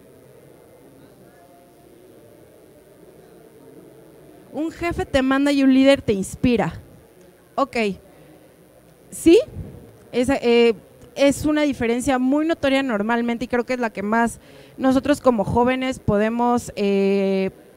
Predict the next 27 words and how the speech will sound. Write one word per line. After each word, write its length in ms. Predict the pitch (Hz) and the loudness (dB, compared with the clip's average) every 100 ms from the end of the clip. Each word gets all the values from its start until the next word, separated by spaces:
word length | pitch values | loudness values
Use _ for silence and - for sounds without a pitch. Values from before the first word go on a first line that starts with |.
| - | -4
darnos 400 | 240 254 277 - | 0 0 0 -4
cuenta 560 | - 214 240 277 330 - | -2 -2 0 -2 -2 -2
y 100 | 220 | -2
decir, 420 | 220 214 247 - - - - - | -2 -2 -4 -4 -8 -20 -14 -6
ok, 200 | 277 294 262 - _ _ _ _ _ _ _ _ 202 | -2 2 0 -2 _ _ _ _ _ _ _ _ 0
yo 140 | 320 | 0
toda 320 | - 349 370 | 2 4 4
la 140 | 359 247 | 4 2
vida 420 | 269 285 311 320 | 2 2 2 0
he, 120 | 247 220 - - | -6 -6 -8 -6
he 240 | 233 233 | -2 -2
trabajado, 580 | 254 254 190 208 208 240 | 0 0 0 2 4 4
bueno, 340 | 226 214 196 160 | 2 0 -6 -8
en, 220 | 196 190 | -6 -6
en 140 | 202 208 | -6 -6
el 120 | 202 | -6
transcurso 300 | 220 202 240 | -6 -4 -4
de 60 | 262 | -4
mi 80 | |
carrera 180 | 233 226 | -2 -2
he 40 | 226 | -2
trabajado 420 | 214 190 226 240 | -4 -4 0 0
y 60 | |
me 120 | 254 247 | 0 -2
he 40 | |
encontrado 520 | 269 285 247 233 247 | -2 -2 0 0 -2
con 260 | 247 208 196 | -6 -10 -10